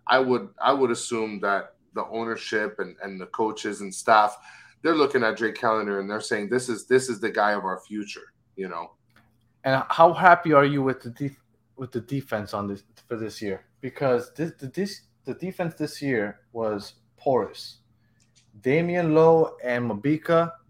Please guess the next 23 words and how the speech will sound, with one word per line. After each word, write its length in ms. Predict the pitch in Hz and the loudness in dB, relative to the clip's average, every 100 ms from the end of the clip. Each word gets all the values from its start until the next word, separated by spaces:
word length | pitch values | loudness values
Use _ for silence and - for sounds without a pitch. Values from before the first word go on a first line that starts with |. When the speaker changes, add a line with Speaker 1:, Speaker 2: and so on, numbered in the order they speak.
| _ | _
Speaker 2:
back 260 | 131 143 147 | 2 2 4
there. 180 | 165 - | -2 -2
Look, 200 | 131 107 | -4 0
I, 140 | 117 120 - _ _ _ _ _ _ _ - | 2 0 -2 _ _ _ _ _ _ _ 2
I 100 | 135 | 4
appreciate 500 | 151 202 185 190 175 | 4 2 2 4 4
Mabika 520 | 151 143 160 175 165 | 2 2 0 2 0
because 360 | 131 - 131 117 | -2 -2 0 2
I 140 | 117 | 0
think 200 | 156 143 | -2 -6
he 280 | - 123 - _ _ _ _ | -6 -12 -12 _ _ _ _
comes 260 | - 151 127 | -2 0 6
off 180 | 135 143 | 4 4
as 100 | 113 | -2
a 40 | |
really 220 | 98 127 120 | -2 -2 0
nice 260 | 113 110 | -2 -2
guy. 300 | - 95 139 170 _ - | 0 0 0 -2 _ -2
Speaker 1:
Yeah, 240 | 117 107 | 0 0
very 300 | 117 120 120 | 2 4 4
positive-minded. 1000 | - 117 110 104 98 90 92 87 90 - _ _ _ _ | 4 4 4 -2 -6 -6 -8 -8 -14 -14 _ _ _ _
Speaker 2:
Right, 360 | 117 131 113 - _ - | 0 2 2 -2 _ -4
but 360 | 127 120 98 | 0 0 -4